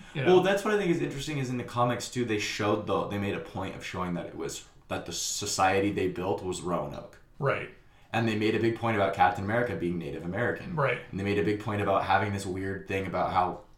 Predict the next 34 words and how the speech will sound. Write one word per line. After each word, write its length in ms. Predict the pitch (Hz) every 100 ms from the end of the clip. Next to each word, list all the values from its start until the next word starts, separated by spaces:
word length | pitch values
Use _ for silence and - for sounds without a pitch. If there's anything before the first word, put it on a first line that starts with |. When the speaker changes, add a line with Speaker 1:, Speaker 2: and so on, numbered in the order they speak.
| - -
Speaker 2:
like, 200 | 98 98
they 140 | 147
had 180 | 165 190
a 60 | 170
thing 220 | 156 151
in 100 | 143
there, 120 | 123
too, 240 | 120 160 117
right, 160 | 107
where 120 | 110
one 180 | 107 107
of 80 | 107
them 80 | 104
was 120 | 104
from 120 | 113
a 60 | 101
different 260 | 98 98
universe? 400 | 90 95 110 - - - - -
Speaker 1:
Yes, 480 | 196 160 120 - -
uh, 320 | - 147 131 139
yeah, 360 | 135 127 120 117
um, 420 | 139 123 120 117 - - - - - - - -
what 100 | 82
was 120 | 147
her 100 | 123
name? 300 | 123 120 120 - 185
I'm 80 |
going 200 | 135 123 120
blank. 300 | 123 117 107
It 200 | 139 170
was 140 | 160
basically 320 | 151 180 -
Speaker 2:
The 240 | 156 139
Speaker 1:
the 20 | 120